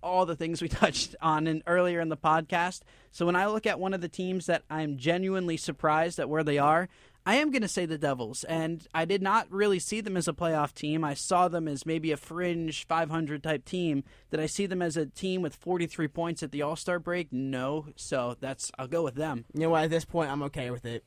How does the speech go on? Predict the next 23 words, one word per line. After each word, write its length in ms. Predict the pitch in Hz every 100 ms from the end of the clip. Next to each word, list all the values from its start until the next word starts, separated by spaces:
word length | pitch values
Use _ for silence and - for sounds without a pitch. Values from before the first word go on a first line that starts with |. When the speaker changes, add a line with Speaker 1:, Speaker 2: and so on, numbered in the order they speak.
| -
Speaker 2:
Maybe, 440 | 143 147 151 139
maybe 300 | 143 165 165
get 220 | 160 165 160
rid 160 | 160
of 80 | 160
Marcus 320 | 160 170 165
<laughs> 0 |
Johansson. 720 | 165 156 147 151 160 147 143 135
Don't 200 | 202 214
get 100 | 226
rid 120 | 214
of 60 | 190
Brian 280 | 190 190
Boyle, 320 | 170 170 165 165
'cause 120 | 151
I 100 | 143
really 340 | 143 160 156
enjoy 260 | 151 147 139
his 140 | 131
presence 280 | 147 131 135
on 80 | 143
the 60 |
team. 460 | 131 143 135 123 110